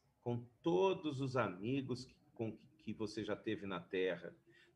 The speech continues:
todas as comidas das quais você gosta, todas as atividades de lazer que você aprecia, todas as belezas naturais que você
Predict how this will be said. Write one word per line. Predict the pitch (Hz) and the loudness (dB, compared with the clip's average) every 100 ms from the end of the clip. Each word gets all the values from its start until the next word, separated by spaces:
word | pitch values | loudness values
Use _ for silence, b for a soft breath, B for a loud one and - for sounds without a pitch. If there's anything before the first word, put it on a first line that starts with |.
| _ - | _ 2
todas | 190 233 233 190 143 | 6 8 8 4 4
as | 147 | 2
comidas | - - 160 110 151 214 165 113 101 | 0 -2 0 2 2 2 4 2 2
das | - 107 - | 0 -2 0
quais | 110 113 131 | 0 2 2
você | 127 104 - | -2 -4 -4
gosta, | 120 90 87 90 - - 95 - - _ _ _ _ _ - | -2 4 4 4 -2 -8 -8 -12 -20 _ _ _ _ _ 0
todas | 190 233 240 240 165 | 4 8 8 6 6
as | 151 139 | 6 4
atividades | 135 - 131 131 120 131 127 101 | 2 0 -2 4 6 6 4 -4
de | 120 | 2
lazer | 123 - - 110 131 123 | 4 4 2 2 2 0
que | 98 | -4
você | 104 - | -2 0
aprecia, | 117 - 101 - - 87 90 87 - _ - - _ _ | -4 0 -2 -2 -4 -2 0 -2 -8 _ -20 -20 _ _
todas | - 202 196 160 | 4 6 6 6
as | 156 - | 4 2
belezas | 95 131 107 110 156 143 123 107 | 4 6 6 6 6 4 2 0
naturais | 110 123 120 110 98 110 120 | 0 0 0 2 4 4 2
que | - 104 | -4 -2
você | 104 - 110 | -2 0 -2